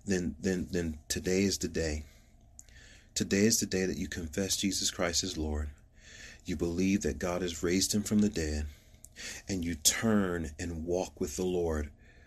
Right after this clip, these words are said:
Walk away from the spirit of disobedience that's been working in the world.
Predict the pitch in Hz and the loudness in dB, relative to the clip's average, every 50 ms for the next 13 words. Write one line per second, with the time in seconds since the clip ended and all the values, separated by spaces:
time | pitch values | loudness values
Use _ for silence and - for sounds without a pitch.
0 | - - - - - - 92 90 90 90 - 107 104 98 104 104 107 110 107 - | -20 -20 -20 -20 -10 0 2 4 4 4 6 6 6 8 8 8 8 6 4 0
1 | - 95 85 80 76 76 73 - - - _ - - - 90 85 - - - 107 | -2 -2 -2 -2 -4 -6 -8 -12 -16 -20 _ -20 -10 -2 2 4 4 4 6 4
2 | 101 92 92 80 82 90 - - 87 85 80 - 90 90 92 92 87 82 78 - | 4 4 4 0 0 2 2 2 2 2 -2 -2 -2 -2 0 0 -2 0 0 2
3 | - 78 78 - - 87 85 82 92 90 85 - 90 85 87 85 82 80 80 82 | 2 2 0 0 -2 -2 0 2 2 2 2 0 -4 -4 -4 -4 -4 -4 -2 0
4 | 82 82 78 78 73 | 0 0 0 0 -2